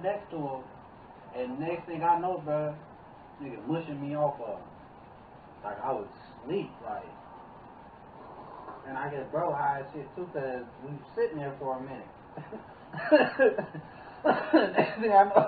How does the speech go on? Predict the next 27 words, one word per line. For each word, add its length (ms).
nigga, 360
<coughs> 440
boom, 760
mush 240
me. 100
I'm 220
like, 120
"What 200
the 160
fuck?" 260
I 100
wake 260
up, 260
my 80
other 220
homeboy 420
to 60
my, 140
"Y'all 280
niggas 380
gay." 380
<laughs> 680
Look, 840
roasting 480
and 100
all, 400
bitch. 160